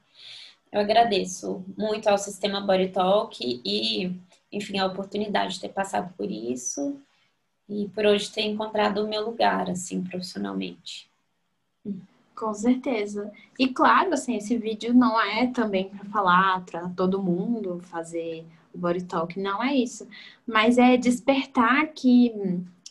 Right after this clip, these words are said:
Speaker 2: os nossos interesses, eles estão aí o tempo inteiro, é, despertando a nossa atenção. É que por distração, por querer se encaixar em contextos sociais, a gente esquece, a gente apaga,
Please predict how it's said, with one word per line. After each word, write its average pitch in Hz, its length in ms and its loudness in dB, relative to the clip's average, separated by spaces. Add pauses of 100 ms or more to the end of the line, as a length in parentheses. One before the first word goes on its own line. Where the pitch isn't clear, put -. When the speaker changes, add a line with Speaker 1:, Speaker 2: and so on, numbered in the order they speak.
(160)
Speaker 2:
os 226 120 0
nossos 202 340 -2
interesses, 220 800 2
eles 196 240 -2
estão 262 420 0
aí 214 320 0 (300)
o 196 60 -4
tempo 185 280 -4
inteiro, 196 640 0 (300)
é, 180 420 0
despertando 233 760 2
a 240 40 6
nossa 202 240 0
atenção. 202 680 -6 (480)
É 220 100 -4
que 262 120 0
por 302 280 4
distração, 208 1120 -2
por 226 380 0
querer 208 460 2
se - 160 -12
encaixar 202 840 -2
em 185 120 -2
contextos 190 440 -8
sociais, 226 460 -2
a 220 80 0
gente 208 260 -10
esquece, 208 640 -4
a 185 40 -2
gente 180 280 -2
apaga, 190 680 -2